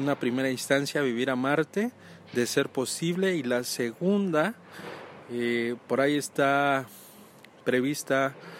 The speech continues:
u-, una expedición directamente a Marte para mandar a,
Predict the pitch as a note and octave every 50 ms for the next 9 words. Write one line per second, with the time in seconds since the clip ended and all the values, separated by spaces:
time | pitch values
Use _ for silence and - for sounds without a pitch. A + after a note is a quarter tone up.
0 | - - - - - - - - B2+ B2+ B2+ C3+ C#3+ C#3 - - D3+ D#3 D#3 D3+
1 | D3 D3 D3 C#3+ C#3 C3+ B2+ A#2+ A#2+ A#2 A2+ A2+ A2+ A2+ A2 - - - - -
2 | - B2 - - - - C3 A#2+ A#2+ A2+ - - - D3 C#3+ C#3+ C#3+ C3+ B2 C3
3 | C3 - - C3+ B2+ B2+ B2+ B2+ C3+ C#3+ C3 A#2+ A#2+ B2 B2+ B2 B2 - D#3+ D3+
4 | - A#2+ A#2 A2+ A2+ A2+ A#2 A#2+ B2+ C3+ B2+ A#2+ A#2+